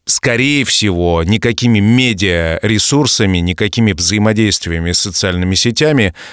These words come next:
ты лично не интересуешься. По-моему, есть у меня единственная подписчица, э, приятная девушка, у которой там триста тысяч подписчиков, но это, наверное, самый крупный видеоблогер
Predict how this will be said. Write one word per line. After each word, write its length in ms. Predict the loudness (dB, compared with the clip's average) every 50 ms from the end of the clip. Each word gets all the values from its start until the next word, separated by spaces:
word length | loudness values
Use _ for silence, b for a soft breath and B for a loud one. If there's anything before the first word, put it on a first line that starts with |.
| B B B
ты 200 | -2 0 0 2
лично 380 | 2 2 2 0 0 0 0 2
не 240 | 2 2 4 2 2
интересуешься. 800 | 2 2 0 2 2 2 2 2 2 2 2 0 0 -2 -2
По-моему, 420 | -2 -2 0 0 2 2 2 2 0
есть 340 | 0 0 0 0 0 -2
у 40 | -2
меня 220 | -2 0 0 0 0
единственная 800 | 0 -2 -2 0 0 0 0 0 -2 -2 -2 -2 -2 -2 -2
подписчица, 920 | -2 -4 -4 -4 _ -2 -2 0 0 0 0 0 0 0 0 0 0 -2 B B B B B B B B B -8
э, 220 | -6 -4 -4 -4 -2
приятная 500 | -2 0 2 2 0 0 -2 -2 -4 -2
девушка, 440 | 0 0 0 0 0 -2 -2 -4 -4
у 80 | -4
которой 360 | -4 -6 -6 -4 -4 -4 -4 -4
там 200 | -6 -8 -8 -4
триста 400 | -2 -2 0 0 -2 -2 -4 -4
тысяч 420 | -4 -4 -4 -4 -4 -6 -6 -4
подписчиков, 720 | -4 -4 -4 _ -2 -2 0 0 -2 -2 -2 -4 -4 -2
но 120 | -2 -2 -2
это, 140 | -2 -2 -4
наверное, 360 | -2 -2 -2 -2 -2 -2 -2
самый 440 | -2 0 0 0 0 -2 -2 -4 -2
крупный 440 | 0 0 0 0 0 -2 -4 -2
видеоблогер 840 | -2 -2 -2 0 0 -2 0 0 0 0 2 2 0 0 -2 -4 B